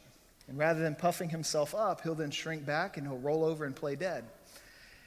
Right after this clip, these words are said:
And so the strength of this lizard in the des-, in the desert is actually his ability to lie and to deceive.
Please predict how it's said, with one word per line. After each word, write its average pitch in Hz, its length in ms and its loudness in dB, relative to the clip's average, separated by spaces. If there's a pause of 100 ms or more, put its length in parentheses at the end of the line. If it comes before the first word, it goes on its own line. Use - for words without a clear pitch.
(280)
And 170 80 0
so 165 440 4
the 151 260 -6
strength 220 540 0
of 160 120 0
this 156 160 -2
lizard 165 380 2
in 160 160 -4
the 147 100 0
des-, 156 480 -2
in 165 160 0
the 151 80 -2
desert 156 440 -2
is 139 100 -6
actually 160 400 -4
his 147 180 -4
ability 160 460 -2
to 143 80 -4
lie 139 300 0
and 139 140 -4
to 147 60 -6
deceive. 135 640 -4